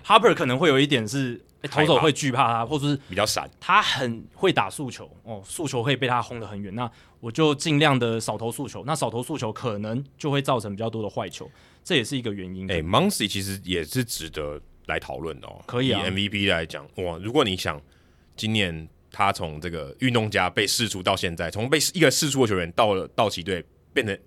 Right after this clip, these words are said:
Speaker 2: 被M V P讨论的人选，这个差别有多大？哎，
Speaker 1: 嗯。
Speaker 2: 今年他打得也很好，他算蛮稳定的啊，跟，跟 Tatis Junior 比，他至少稳定出赛蛮多，他只缺席十一场比赛，
Speaker 1: 嗯。
Speaker 2: 十一天啦，十，十一天，因为他这个，
Speaker 1: 嗯。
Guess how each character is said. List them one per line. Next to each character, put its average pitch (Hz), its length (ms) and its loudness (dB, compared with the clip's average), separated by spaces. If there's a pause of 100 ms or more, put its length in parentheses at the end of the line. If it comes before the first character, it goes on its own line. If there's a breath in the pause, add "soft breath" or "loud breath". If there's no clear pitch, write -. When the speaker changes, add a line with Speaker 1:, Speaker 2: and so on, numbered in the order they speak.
Speaker 2:
被 139 180 4
M 98 160 0
V 104 100 0
P 101 160 -6
讨 82 140 -8
论 90 120 -4
的 87 80 -4
人 76 200 -8
选， - 180 -14 (400 soft breath)
这 156 120 2
个 139 40 2
差 120 180 2
别 107 260 -6
有 82 160 -8 (120)
多 80 240 -8
大？ 80 240 -2 (220 soft breath)
哎， - 80 -20
Speaker 1:
嗯。 110 100 -4
Speaker 2:
今 151 140 0
年 143 100 4
他 135 160 2 (260)
打 - 120 -10
得 92 120 -4
也 92 120 0
很 90 120 -4
好， 95 200 -2
他 135 120 -4
算 - 520 0
蛮 113 120 2
稳 95 140 -4
定 98 160 -4
的 76 80 -12
啊， 71 80 -14
跟， 113 300 0 (340 soft breath)
跟 120 160 2
Tatis 104 260 -2
Junior 110 280 0
比， 67 200 -10
他 98 140 -6
至 113 100 -6
少 101 120 2
稳 85 120 -4
定 98 120 -6
出 92 160 -8
赛 87 180 -2
蛮 78 160 -10
多， 80 100 -10
他 110 60 -4
只 117 120 -8
缺 104 180 0
席 78 240 -8
十 82 240 -6
一 90 80 -6
场 80 180 -10
比 - 140 -20
赛， - 180 -16 (100)
Speaker 1:
嗯。 101 320 -6
Speaker 2:
十 - 200 -4
一 147 100 -4
天 143 220 2
啦， 101 240 -4
十， - 220 -10
十 - 200 -4
一 107 40 -4
天， 110 120 0
因 113 60 0
为 113 60 0
他 110 100 2
这 110 100 0
个， 98 180 -2
Speaker 1:
嗯。 85 40 -8